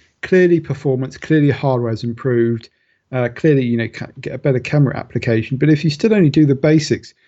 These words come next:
it's not like you're suddenly gonna make yourself or find yourself doing loads more. I think the caveat to that, though,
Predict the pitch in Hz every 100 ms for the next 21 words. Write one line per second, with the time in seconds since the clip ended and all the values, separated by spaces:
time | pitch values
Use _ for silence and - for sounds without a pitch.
0 | _ _ 151 180 190 156 143 139 - 147
1 | 131 135 127 120 117 _ - 139 135 131
2 | - 127 123 139 127 110 127 110 147 127
3 | 127 135 127 120 139 147 117 107 - _
4 | _ _ _ - 156 - 180 180 147 -
5 | 175 160 131 123 - 113 117 - 131 120
6 | 123